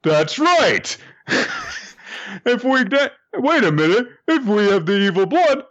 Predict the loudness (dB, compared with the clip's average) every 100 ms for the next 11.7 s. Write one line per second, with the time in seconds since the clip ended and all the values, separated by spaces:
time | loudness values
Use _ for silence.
0 | _ -2 0 2 2 2 2 2 2 2
1 | 0 2 0 0 -4 -8 _ _ 0 2
2 | 4 2 0 -4 0 2 4 2 2 0
3 | 0 0 2 2 2 0 0 2 2 0
4 | 0 0 0 2 2 2 2 -2 -4 -8
5 | -2 0 0 2 2 2 2 0 -6 -2
6 | 2 2 0 -2 0 0 2 2 0 -2
7 | -2 0 2 2 2 2 0 0 -2 -4
8 | _ -2 0 2 2 0 -6 -4 0 0
9 | 0 2 2 4 4 4 2 2 2 2
10 | 2 0 0 0 0 0 0 -4 -2 -2
11 | -2 0 0 0 -2 -8 -2